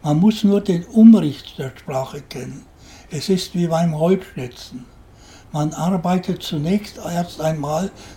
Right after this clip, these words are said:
die Umrisse der Figur aus dem Holz heraus. Dann verfeinert man diese mehr und mehr. Wie viel,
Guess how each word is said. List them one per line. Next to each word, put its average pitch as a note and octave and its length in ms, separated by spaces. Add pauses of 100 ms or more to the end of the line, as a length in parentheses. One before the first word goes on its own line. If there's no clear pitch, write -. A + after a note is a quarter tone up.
(100)
die - 80
Umrisse G#3 580
der C3+ 220
Figur C#3 560 (280)
aus D3 280
dem C#3 200
Holz C3+ 300
heraus. B2 540 (460)
Dann F3 180
verfeinert F#3 720
man D#3 200
diese D#3 380
mehr D3 300
und C#3+ 240
mehr. A#2 280 (640)
Wie E3 140
viel, G#3 400